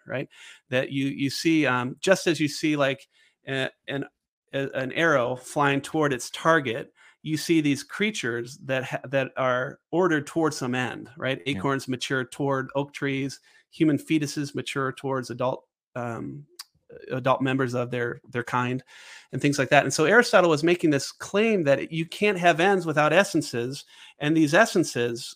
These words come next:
Speaker 1: um, cry out for some kind of explanation, right?
Speaker 2: Yeah.
Speaker 1: Why do we have these natures? And he's going to make this argument in the fifth way, um, to say that there must be some,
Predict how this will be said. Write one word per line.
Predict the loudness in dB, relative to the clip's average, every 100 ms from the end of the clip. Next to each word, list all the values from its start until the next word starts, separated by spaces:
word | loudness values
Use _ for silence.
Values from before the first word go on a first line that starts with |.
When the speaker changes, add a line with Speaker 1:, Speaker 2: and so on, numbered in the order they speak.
| -6
Speaker 1:
um, | -2 0 0 -4 -8
cry | 2 4
out | 4
for | -4
some | -2 -2
kind | 0 0
of | 0
explanation, | -2 -4 -4 -2 -2 -4 -8
right? | -6 -6 -6
Speaker 2:
Yeah. | -4 -2
Speaker 1:
Why | 2 2
do | 2
we | 4
have | 2 2
these | -6
natures? | -4 -4 -4 -8 -8 -14 _ -20 -20 -8
And | -6
he's | 0 0 0 _ _ -4
going | 0 0 0
to | -2
make | 0 0
this | -2 0
argument | 2 2 0 -2 -6
in | -8
the | -6
fifth | -8 -8 -4
way, | 0 0 0 -6 _ _ _ _ -8
um, | -4 -2 -2
to | -6
say | -8 -2 -2
that | -2
there | 0
must | 0 -2
be | -6
some, | -6 -6 -6 -8